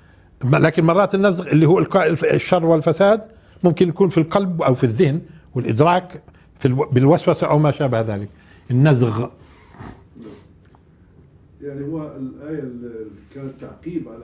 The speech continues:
Speaker 2: قصة يوسف عليه السلام، اللي قبل الآية الأخيرة تحدثت فيها:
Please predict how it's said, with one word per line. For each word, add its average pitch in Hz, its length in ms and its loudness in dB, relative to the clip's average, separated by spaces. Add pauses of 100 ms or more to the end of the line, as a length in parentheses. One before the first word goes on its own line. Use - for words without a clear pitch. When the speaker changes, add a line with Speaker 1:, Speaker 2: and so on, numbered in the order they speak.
(120)
Speaker 2:
قصة 107 240 -20 (120)
يوسف 120 300 -18
عليه 104 120 -18
السلام، 131 500 -18 (880)
اللي 113 120 -20 (100)
قبل 131 160 -12
الآية 120 380 -16
الأخيرة 107 460 -20
تحدثت - 460 -20
فيها: 117 200 -18